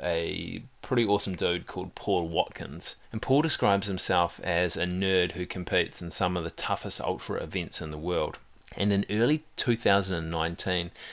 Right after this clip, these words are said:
he was the winner of the six six three three Arctic Ultra, which is a six hundred and fourteen kilometer ultra marathon over eight days in the Arctic Circle in temperatures that can drop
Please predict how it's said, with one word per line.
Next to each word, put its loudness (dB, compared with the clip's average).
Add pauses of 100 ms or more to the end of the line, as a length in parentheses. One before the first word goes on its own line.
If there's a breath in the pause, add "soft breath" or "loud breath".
(180 loud breath)
he 2
was 2
the 4
winner 4
of -2
the -6
six 2
six 0
three 2
three 0
Arctic -6
Ultra, -2
which 0
is -2
a 0
six 6
hundred 2
and 0
fourteen -2
kilometer 0 (100)
ultra 2
marathon -2
over 0
eight 2
days 4
in -4
the -6
Arctic -4
Circle 2 (360 loud breath)
in -4
temperatures 0
that -2
can -6
drop 2